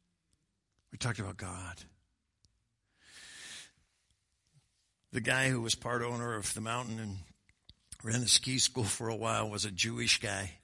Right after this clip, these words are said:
In fact, he and his family were like the Von Trapps. They walked out over the Alps to escape the Germans.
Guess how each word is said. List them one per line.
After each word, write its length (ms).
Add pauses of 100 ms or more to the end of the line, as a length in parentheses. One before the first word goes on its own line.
(520)
In 60
fact, 220
he 140
and 100
his 120
family 460
were 160
like 200
the 80
Von 260
Trapps. 480
They 100
walked 340
out 200
over 180
the 180
Alps 500
to 140
escape 460
the 80
Germans. 540